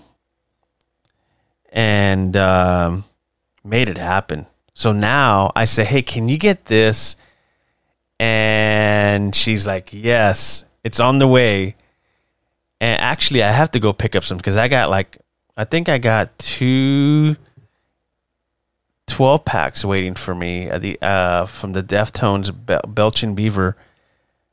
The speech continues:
Um, they came out with a new series, and they have a bunch in there. I have, that's, like, two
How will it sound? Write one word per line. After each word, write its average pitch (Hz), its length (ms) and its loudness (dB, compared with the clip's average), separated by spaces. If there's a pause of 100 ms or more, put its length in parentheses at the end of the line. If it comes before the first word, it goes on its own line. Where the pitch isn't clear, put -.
(360)
Um, 95 460 -4 (720)
they 104 80 -8
came 123 220 -4
out 107 60 2
with 101 100 0
a 98 40 -4
new 98 160 -6
series, 92 540 -4
and 98 180 -10
they 98 60 -4
have 98 220 -4
a 92 40 -4
bunch 92 340 -4
in 87 100 -8
there. 82 200 -4
I 82 80 -4
have, 101 240 -4
that's, - 280 -6
like, - 240 -6
two 95 420 -2